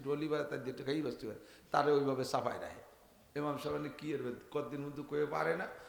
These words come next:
ওরাতে ঢোল ডগর বাজায় রাত বারোটার পরে তো ঘুমাবে। সব গুছাই গাছায় যখন দোকানটা বন্ধ হইয়া শাটার টানিয়ে দিয়ে ভিতরে শুইছে, ইমাম সাহেব সেই সময় খালি জের একটা মুগুর একখান নিয়ে ঘরের মধ্যে ঠাস ঠাস করে বাড়ি উঠছে।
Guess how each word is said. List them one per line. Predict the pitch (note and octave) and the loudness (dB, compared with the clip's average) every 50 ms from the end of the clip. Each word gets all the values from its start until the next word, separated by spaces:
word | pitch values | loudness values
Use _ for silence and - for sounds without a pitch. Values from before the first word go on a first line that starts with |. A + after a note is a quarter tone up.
| - - - - - | -18 -18 -20 -8 -2
ওরাতে | - D#3+ E3 F3 F3 E3+ - F3 | 4 8 10 10 10 10 6 4
ঢোল | C#3+ C3 E3 F#3+ F3+ | 4 6 6 6 6
ডগর | D#3+ F#3 F3+ F#3 F#3 | 6 6 6 6 6
বাজায় | E3+ E3 E3+ E3 E3 F3 E3 | 6 6 6 8 8 6 6
রাত | D#3+ D#3 C#3+ C3 B2+ | 6 6 4 4 2
বারোটার | C#3 C#3 D3 D#3 D#3+ E3+ E3+ D3+ | 4 4 4 4 6 4 4 6
পরে | E3+ F3+ F3+ F3+ | 4 2 2 0
তো | G3 E3+ | -2 0
ঘুমাবে। | D3+ F#3 A#3+ B3 F#3+ C3 B2 - - - - - - - - - - - - - - - - - - - - - - - - - - | 4 6 8 8 6 6 4 0 -4 -6 -10 -12 -14 -18 -18 -20 -20 -20 -20 -20 -20 -20 -20 -20 -20 -20 -20 -20 -20 -20 -20 -2 4
সব | - F3 F3+ E3 - | 8 8 8 8 6
গুছাই | D3+ D3 - F3 F3+ F3+ | 2 0 2 2 2 2
গাছায় | F3+ - - G3 F#3 D#3 | 2 0 0 0 -2 0
যখন | D#3 E3+ E3 E3 E3+ D#3+ C#3+ | 2 4 4 4 2 0 -2
দোকানটা | D3+ - - E3 D#3+ D#3+ E3 F#3+ - - - - - - - C#3 | -2 -2 0 0 0 0 0 0 0 -2 -6 -12 -16 -16 0 4
বন্ধ | C#3+ E3 E3 E3 D#3 | 4 4 4 4 4
হইয়া | F3+ F#3 F#3 F#3+ A3+ - | 4 4 6 6 4 4
শাটার | - - - - - F3 E3+ - | 2 2 2 4 4 4 4 4
টানিয়ে | E3+ E3+ E3+ F3 F3 | 4 4 4 2 2
দিয়ে | F3 E3+ D3+ | 0 0 0
ভিতরে | D#3+ E3 - F#3+ F#3 F#3 | 0 0 0 0 0 0
শুইছে, | F3+ - F3 F#3 D#3+ - A#3+ C#4 - - - - - - - - - - - | 0 0 -2 -2 0 2 2 2 2 2 -2 -8 -10 -14 -16 -18 -8 2 4
ইমাম | F#3+ G3 G3 F3+ D#3+ C#3+ - | 6 6 8 6 6 6 4
সাহেব | F3+ D#3+ - - | 2 2 4 2
সেই | E3 F3 | 2 2
সময় | D3 C#3+ E3 D#3+ D#3 D3 C3 - - - - - - - | 2 0 0 2 2 2 2 0 -2 -6 -10 -14 -14 0
খালি | - - D3+ E3 F3 F#3+ F#3+ D3+ | 6 6 8 8 8 6 4 4
জের | D3 F#3 F3+ F#3 | 4 4 6 6
একটা | G3 F#3+ - - G3 | 6 4 6 6 4
মুগুর | F3+ F3 G3+ G3 F#3+ G3+ G3 F#3+ | 6 6 4 4 4 4 6 6
একখান | F#3 F3+ - - A3 A3 | 6 4 4 2 0 0
নিয়ে | A#3 A#3 B3 A3+ | 2 4 6 6
ঘরের | C#3+ C3+ D#3+ F#3 F#3+ F3+ E3 | 8 10 8 8 8 6 4
মধ্যে | E3 D#3 D3+ - - | 2 2 0 -2 -2
ঠাস | - - - - - C4+ - - - - | 2 4 6 8 8 6 6 4 2 4
ঠাস | F3 D4 E4+ E4 - - - | 6 8 8 8 6 6 8
করে | A3 G3 F3+ | 8 8 8
বাড়ি | C#3+ C#3 C3+ B2 | 8 6 4 4
উঠছে। | - - - - - - | 2 -2 -4 -4 -6 -8